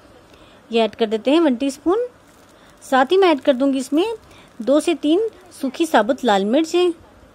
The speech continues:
तो देखिए ये फ्राई हो गया है, मैंने गैस को ऑफ कर दिया है। गैस ऑफ करने के बाद मैं इसमें ऐड कर दूंगी करी पत्ते।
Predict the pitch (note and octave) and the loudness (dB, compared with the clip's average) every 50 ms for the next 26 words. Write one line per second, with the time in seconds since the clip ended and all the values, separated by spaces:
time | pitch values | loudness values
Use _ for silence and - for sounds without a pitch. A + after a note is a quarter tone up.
0 | - - - - _ _ _ _ _ _ - _ _ _ _ _ _ - _ _ | -20 -20 -20 -20 _ _ _ _ _ _ -20 _ _ _ _ _ _ -20 _ _
1 | _ _ _ _ _ _ _ _ _ _ _ _ C4+ A3+ A#3+ C4+ - D#4 D#4+ D#4+ | _ _ _ _ _ _ _ _ _ _ _ _ -16 -12 -12 -10 -8 -6 -8 -8
2 | - - B3+ A#3 A#3 G#3+ C4 C#4 C4+ D4+ E4 E4+ F4 F4 F4 D#4+ D4 C#4 C4 A3 | -6 -6 -8 -8 -8 -8 -10 -10 -8 -6 -6 -4 -4 -4 -4 -4 -4 -6 -8 -10
3 | G#3+ A#3 B3 A#3+ - C4 B3+ D4 E4 E4 - D#4+ D4+ C#4+ C#4+ D4+ D4+ D#4 D#4 D4 | -10 -12 -12 -10 -8 -6 -4 -4 -4 -6 -6 -8 -8 -6 -6 -6 -6 -6 -6 -8
4 | - A#3+ B3 A#3+ C4 B3+ B3 - - A#3+ A#3 A#3+ A#3+ - A#3+ G3+ G3 G#3 G#3+ C4 | -10 -12 -12 -10 -10 -12 -12 -10 -14 -14 -14 -14 -18 -18 -18 -16 -12 -12 -10 -10
5 | C#4+ C#4+ B3+ A3+ G#3 - - A3+ G#3 G3+ G#3 - G#3+ F#3+ G#3 A3+ B3+ C#4 - A3+ | -10 -12 -14 -16 -16 -16 -16 -16 -16 -16 -16 -16 -18 -18 -14 -12 -12 -12 -12 -12
6 | G#3 G#3+ G#3+ - B3 A#3+ - - G4+ | -16 -14 -12 -14 -14 -14 -12 -16 -16